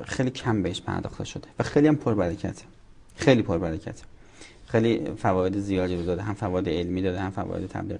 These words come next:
داده، ولی متاسفانه از نگاه پژوهشگران ما مقفول مونده،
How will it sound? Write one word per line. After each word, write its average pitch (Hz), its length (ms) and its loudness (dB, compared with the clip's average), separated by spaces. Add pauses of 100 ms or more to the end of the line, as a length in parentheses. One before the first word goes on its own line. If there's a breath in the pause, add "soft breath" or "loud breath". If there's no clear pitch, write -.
(100)
داده، - 140 -12 (840 loud breath)
ولی 143 120 10
متاسفانه 156 680 4
از 120 200 0
نگاه 120 640 4
پژوهشگران 110 1200 0
ما 123 200 2
مقفول 107 600 -2
مونده، 85 400 -2